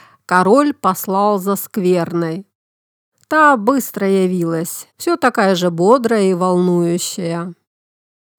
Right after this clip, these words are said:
«Милорд, ты звал, и я перед тобой. Что гложет тебя сегодня, мой великий воин?»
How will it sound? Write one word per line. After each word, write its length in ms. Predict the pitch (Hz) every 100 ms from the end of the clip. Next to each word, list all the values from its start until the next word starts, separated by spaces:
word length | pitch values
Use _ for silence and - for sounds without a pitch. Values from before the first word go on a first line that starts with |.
| _
«Милорд, 640 | 208 220 202 196 196 190 185 _
ты 160 | 196
звал, 760 | 170 170 165 175 214 233 196 - -
и 80 | 190
я 280 | 170 170
перед 400 | 165 175 165 160
тобой. 720 | - 185 180 220 214 185 175 175
Что 340 | - - 202 185
гложет 680 | 175 190 247 285 240 185 -
тебя 320 | 180 175 180
сегодня, 720 | - 196 180 180 175 170 180
мой 220 | 180 180
великий 640 | 175 185 180 180 - 196 185
воин?» 800 | 185 202 190 175 165 165 160